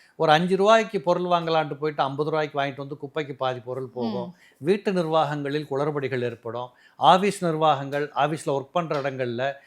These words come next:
Speaker 1: இவங்க பொறுப்பு என்னவோ அதை புரிஞ்சுக்காம பக்கத்துள்ளவங்களோட தகராறுகள் ஏற்படும். இதனால மாற்றங்கள் வரும்.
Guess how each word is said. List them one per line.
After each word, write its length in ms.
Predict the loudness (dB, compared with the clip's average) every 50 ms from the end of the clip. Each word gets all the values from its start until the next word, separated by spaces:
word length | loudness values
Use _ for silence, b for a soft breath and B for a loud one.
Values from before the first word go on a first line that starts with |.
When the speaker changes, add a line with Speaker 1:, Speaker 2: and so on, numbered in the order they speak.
| B B B
Speaker 1:
இவங்க 360 | 0 0 2 2 2 0 -2
பொறுப்பு 420 | 2 4 4 4 4 2 0 0
என்னவோ 340 | 0 0 0 -2 0 2 2
அதை 160 | 2 2 0 -4 -4
புரிஞ்சுக்காம 600 | -4 -4 -4 -6 -6 -2 -2 -2 -2 -2 -4 -4
பக்கத்துள்ளவங்களோட 640 | -4 -6 -6 -6 -8 -6 -4 -4 -4 -4 -6 -6 -4
தகராறுகள் 540 | -4 -4 -4 -2 0 -2 -2 -2 -4 -6 -6
ஏற்படும். 480 | -6 -8 -8 -10 -10 -8 -8 -10 -10 -12 B B B B B -4
இதனால 720 | 0 0 2 4 4 4 6 6 8 8 8 6 6 4
மாற்றங்கள் 560 | 4 4 4 2 2 0 -2 0 0 0 0
வரும். 320 | 0 0 0 0 -2 -2